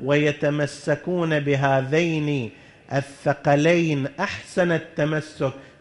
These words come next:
ترى نفس عنوان التمسك غير الإمساك، تمسك في حالة، يقولون في اللغة العربية، كلما زاد المبنى زاد المعنى، كل ما صار الفعل فيه حروف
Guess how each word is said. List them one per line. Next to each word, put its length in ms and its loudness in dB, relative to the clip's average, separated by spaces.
ترى 220 2
نفس 400 -4
عنوان 560 0
التمسك 840 -2
غير 360 4
الإمساك، 880 0
تمسك 640 -2
في 240 -4
حالة، 500 2
يقولون 320 2
في 120 -4
اللغة 280 2
العربية، 840 2
كلما 680 4
زاد 460 6
المبنى 840 4
زاد 420 6
المعنى، 640 2
كل 180 4
ما 280 2
صار 400 0
الفعل 640 -2
فيه 320 -2
حروف 420 0